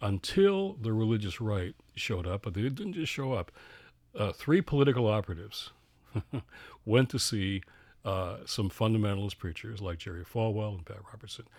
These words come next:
and I made, they made a deal. I know this 'cause I know those operatives, and they told me what the <laughs> conversations. They made a deal. "We'll make you famous if you give us your lists, and we'll do, do direct mail to all your lists." So abortion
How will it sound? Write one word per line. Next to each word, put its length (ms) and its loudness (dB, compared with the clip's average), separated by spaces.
and 400 0
I 160 4
made, 360 2
they 160 0
made 160 2
a 60 4
deal. 340 4
I 140 4
know 220 6
this 160 2
'cause 160 0
I 100 2
know 180 2
those 180 0
operatives, 500 -4
and 100 2
they 80 4
told 280 0
me 80 2
what 80 -4
the 60 -18
<laughs> 120 2
conversations. 680 2
They 100 2
made 160 4
a 60 0
deal. 340 2
"We'll 100 6
make 240 6
you 80 4
famous 480 2
if 140 -2
you 60 0
give 140 0
us 160 -2
your 120 0
lists, 420 0
and 80 0
we'll 140 2
do, 240 0
do 240 -4
direct 360 -2
mail 220 0
to 60 -8
all 180 -8
your 80 -6
lists." 300 -6
So 100 0
abortion 600 0